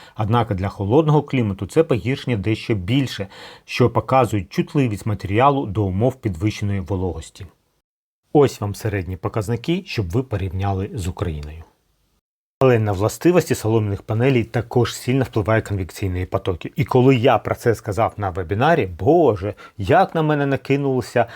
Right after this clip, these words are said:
манагери солом'яних панелей. «Да ви що?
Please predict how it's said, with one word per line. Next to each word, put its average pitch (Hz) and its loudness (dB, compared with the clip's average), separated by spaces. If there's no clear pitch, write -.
манагери 110 2
солом'яних 95 -4
панелей. 95 -4
«Да 90 -2
ви 85 -4
що? 170 4